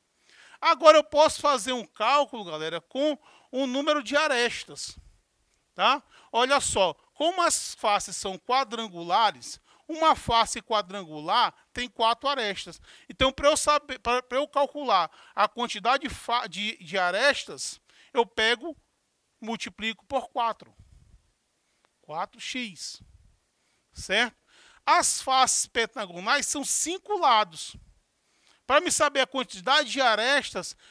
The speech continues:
eu pego a quantidade de faces e multiplico por cinco. Só que eu disse que quando a gente faz isso, né, na questão anterior, nós encontramos a quantidade dobrada de arestas. Então, eu não posso dizer que essa soma aqui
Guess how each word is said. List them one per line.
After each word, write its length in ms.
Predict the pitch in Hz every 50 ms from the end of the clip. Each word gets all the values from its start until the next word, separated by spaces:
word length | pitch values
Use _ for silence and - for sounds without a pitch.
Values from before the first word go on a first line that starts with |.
| - -
eu 160 | - 262 269
pego 380 | 269 - - 240 240 247 247 302
a 80 | 247
quantidade 560 | - - 233 233 - - 196 185 202 208 208 196
de 80 | 247
faces 380 | - - - 233 247 226 - -
e 20 |
multiplico 460 | 262 269 - - - - 269 262 -
por 160 | - 302 294 -
cinco. 360 | - - 285 285 277 _ _ _ _ _ _ _ _ _ _ _ _ _ _ _ _ _ _ _ _ _ _ _ _ _ _ _ _ - _ _ _ _
Só 400 | - - - - 285 311 302 262
que 180 | 202 _ - 247
eu 80 | 254 240
disse 380 | 175 214 277 294 - - 254
que 140 | 196 254 247
quando 260 | - 254 285 302 302
a 40 | 302
gente 120 | 262 -
faz 400 | - - - 214 196 170 135 131
isso, 400 | 165 247 294 302 - - - 220
né, 180 | 202 214 247 254 _ _ - _ _ _
na 160 | - 185 220 233
questão 480 | - 220 208 180 - - - 214 208
anterior, 560 | 202 185 - 185 175 151 180 220 262 269 214 - - - _ _
nós 280 | - 185 226 247 226 233
encontramos 640 | 269 - - 262 247 185 - 240 254 269 247 226
a 80 | 247 233
quantidade 600 | _ - 247 247 - 254 202 202 226 254 247 247
dobrada 840 | 190 175 247 285 311 - - 233 220 220 226 262 302 302 - 277 233
de 120 | 175 180
arestas. 680 | 190 175 156 151 139 127 - - - - - - - - _ _ _ _ _ _ - - - -
Então, 260 | 233 214 - 277 285
eu 40 | 302
não 120 | 330 320
posso 280 | 311 - 285 277 262 226
dizer 320 | - 254 214 180 226 220
que 120 | 208 - 240
essa 280 | 220 202 - 220 190
soma 480 | - - - - - 233 226 208 185 175
aqui 360 | - _ - 277 294 269 -